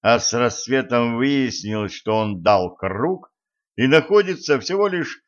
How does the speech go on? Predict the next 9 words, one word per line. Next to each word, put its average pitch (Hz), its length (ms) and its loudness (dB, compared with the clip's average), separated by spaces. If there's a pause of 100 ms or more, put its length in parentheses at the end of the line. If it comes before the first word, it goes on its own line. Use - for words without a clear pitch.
(200)
в - 60 -20
каких-нибудь 151 760 -4
полутора 135 460 0
километрах 113 800 -4
от - 200 -8
лагеря. 87 800 -6 (760)
Отчётливо 113 680 -2
был 101 200 -2
слышен 95 600 -8